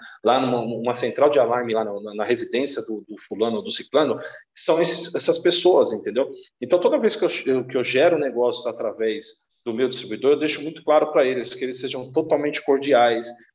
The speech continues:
que esses produtos que, de fato, se der algum problema, tem que trocar, não tem que ter, ah, isso, aquilo, tá. Óbvio que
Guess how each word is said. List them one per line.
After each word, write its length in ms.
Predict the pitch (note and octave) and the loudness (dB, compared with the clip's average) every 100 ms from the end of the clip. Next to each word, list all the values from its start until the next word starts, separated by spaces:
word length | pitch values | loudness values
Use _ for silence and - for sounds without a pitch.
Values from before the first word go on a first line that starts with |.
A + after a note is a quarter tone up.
| _ | _
que 120 | - | 2
esses 260 | D3+ D3+ - | 4 4 -4
produtos 560 | - D3 - E3+ D#3+ - | 0 0 0 -6 -6 -12
que, 140 | D3 | -12
de 120 | C3+ | -12
fato, 400 | B2+ C3+ B2 - | -2 2 2 2
se 220 | - C3+ | -6 -6
der 80 | B2+ | -2
algum 220 | B2 B2 | -2 -2
problema, 360 | B2 A2+ A#2+ A#2 | -4 -2 -2 -4
tem 200 | - E3+ | -6 -8
que 120 | - | -6
trocar, 380 | - C3 C#3 C3+ | 0 2 4 2
não 140 | B2 | 2
tem 120 | B2+ D#3 | -6 -6
que 120 | C#3 | -2
ter, 160 | C#3+ | 4
ah, 240 | D#3+ G3 D#3 | 4 4 2
isso, 240 | D#3 - | 0 -4
aquilo, 260 | - C#3 C3 | -6 -6 -2
tá. 100 | B2 | 4
Óbvio 380 | C3 C#3+ C3 | 6 6 2
que 80 | A#2 | -8